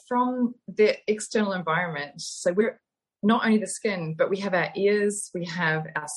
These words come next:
smell, we have our taste, we have touch, but we also have this really amazing thing, which is invisible, and it's like a form of Wi-Fi that we are emitting from our body,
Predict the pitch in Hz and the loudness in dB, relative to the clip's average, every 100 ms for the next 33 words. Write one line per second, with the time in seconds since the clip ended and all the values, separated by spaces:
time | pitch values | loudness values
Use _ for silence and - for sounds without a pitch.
0 | - 196 190 190 190 185 175 170 156 151 | 0 2 4 2 0 -2 -4 -4 -4 -4
1 | - 190 170 175 - 175 160 - 180 - | -4 0 0 0 -6 -6 -8 -6 -4 -4
2 | - - 196 202 208 277 285 214 202 156 | -4 -2 0 2 2 0 2 0 0 0
3 | 151 160 - _ _ _ _ _ _ - | -2 -6 -14 _ _ _ _ _ _ -18
4 | 190 202 196 - 220 254 214 202 202 190 | -2 0 0 2 2 4 2 2 0 0
5 | 170 165 165 _ - 175 156 202 214 - | -2 -4 -6 _ -2 0 2 2 2 -2
6 | 196 190 185 214 170 156 170 214 214 185 | -6 -2 2 2 2 -2 0 -2 -2 -2
7 | 190 - 202 196 214 214 - - - 190 | -4 -4 -2 0 0 -2 -10 -12 -6 -4
8 | 175 170 160 165 151 160 160 - 147 151 | -2 -2 -4 -4 0 0 0 -6 -6 -6
9 | 160 - 175 - 180 175 170 170 175 214 | -10 0 2 2 2 2 2 0 0 -2
10 | 202 175 160 160 170 165 160 165 156 143 | -2 -6 -6 -4 0 -2 -2 -2 0 -2
11 | - | -6